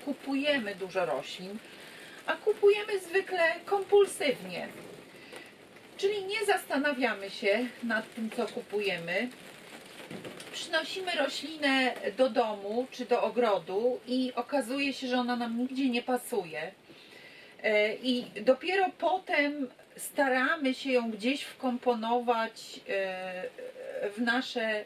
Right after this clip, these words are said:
kolekcje. I ja was dzisiaj chciałam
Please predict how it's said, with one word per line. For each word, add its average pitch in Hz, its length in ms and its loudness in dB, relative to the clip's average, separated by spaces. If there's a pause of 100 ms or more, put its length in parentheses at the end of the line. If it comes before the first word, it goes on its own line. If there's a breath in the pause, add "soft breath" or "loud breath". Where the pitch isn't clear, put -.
(140)
kolekcje. 170 760 0 (1000 loud breath)
I 254 80 0
ja 392 80 2
was 494 320 2
dzisiaj 403 260 0
chciałam 359 480 -4